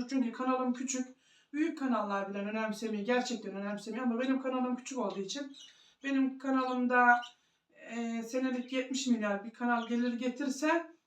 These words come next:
anca o zaman vergi açtırmak zorundaymışım. Şimdi ben bilmeyerek gittim ama bi-, bilmeyerek de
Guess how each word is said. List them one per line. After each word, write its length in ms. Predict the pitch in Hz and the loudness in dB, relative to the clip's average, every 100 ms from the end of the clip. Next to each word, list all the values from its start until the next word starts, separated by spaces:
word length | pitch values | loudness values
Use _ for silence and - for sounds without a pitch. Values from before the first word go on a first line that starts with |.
| _ | _
anca 380 | 277 302 269 269 | -2 2 2 2
o 100 | 254 | 2
zaman 340 | 226 233 226 220 | 2 4 4 2
vergi 280 | 226 226 | 0 0
açtırmak 560 | 226 226 - 220 202 202 | 0 -2 -2 -2 -2 -2
zorundaymışım. 600 | 214 202 196 196 196 202 | -2 0 0 -2 -4 -6
Şimdi 200 | 196 220 | -6 -2
ben 200 | 254 262 | 2 2
bilmeyerek 520 | 262 254 208 208 202 | 4 4 4 0 -2
gittim 360 | - 269 - 233 | -2 -6 -4 -2
ama 320 | 254 220 214 | 0 0 0
bi-, 220 | 240 226 226 | -4 -6 0
bilmeyerek 580 | 269 233 208 202 196 | 2 2 2 -2 -2
de 200 | 269 269 | -4 -4